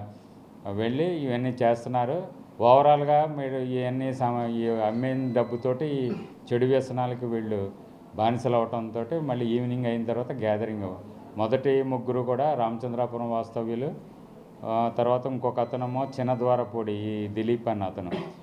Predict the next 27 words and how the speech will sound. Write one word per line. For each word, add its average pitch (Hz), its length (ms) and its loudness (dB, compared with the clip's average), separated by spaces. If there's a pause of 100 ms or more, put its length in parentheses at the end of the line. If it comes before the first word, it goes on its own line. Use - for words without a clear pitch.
(260)
వీళ్ళు 113 160 -2
ఫ్రీక్వెంట్గా 131 640 -2
ఇలా 127 140 0
కలుస్తూ 120 500 -4
వీళ్ళ 117 460 -2
నేరాలు 110 520 -2
చేస్తున్నారు 104 420 -4
కాబట్టి 104 380 -6
ఇవన్నీ 110 440 -6
కూడా 110 340 -4 (540)
వీళ్ళని 98 600 -4
ఈరోజు 107 380 0
రికార్డెడ్గా, 110 720 0 (580)
అదేవిధంగా 113 600 0
ఈ 113 360 -2 (360)
as 107 60 0
per 107 220 0
law 110 520 2
ఏదైతే 107 640 -2
గైడ్‌లైన్స్ 107 800 -2 (420)
సుప్రీంకోర్టు 113 500 0
గైడ్‌లైన్స్ 107 440 0
ఇచ్చిందో 113 320 -4
ఆ 143 80 2
గైడ్‌లైన్స్ 107 520 -4
ప్రకారం 110 380 -4
వీళ్ళని 101 440 -4